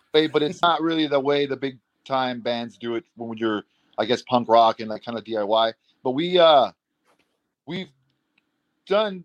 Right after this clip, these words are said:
a lot, if I could break it down, I guess, if I had to think about it, we've done Japan about seven or eight times. Um, we've done, uh,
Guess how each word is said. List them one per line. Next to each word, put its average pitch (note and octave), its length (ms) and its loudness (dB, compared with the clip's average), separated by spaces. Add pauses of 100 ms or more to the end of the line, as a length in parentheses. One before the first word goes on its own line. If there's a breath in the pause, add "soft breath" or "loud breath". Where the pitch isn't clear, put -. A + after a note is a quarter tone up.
a D#3+ 40 -14
lot, E3+ 320 -2 (120)
if D#3 80 -8
I F#3 100 0
could F3+ 140 -10
break F#3+ 220 -4
it C#3+ 120 -16
down, D3+ 440 -4
I C3 60 -8
guess, C3 320 -6
if B2+ 60 -12
I C#3 120 0
had C#3+ 60 -4
to B2+ 60 -10
think C#3+ 200 -16
about C3+ 180 -2
it, - 20 -8
we've C#3 180 -10
done F3 140 -8
Japan F3 720 -8
about - 260 -4
seven D#3+ 240 -8
or D#3+ 120 -14
eight D3+ 120 -12
times. D3 580 -6 (340)
Um, A#2 360 -2 (1700)
we've C#3+ 240 -8
done, C#3+ 520 4
uh, A#2+ 360 2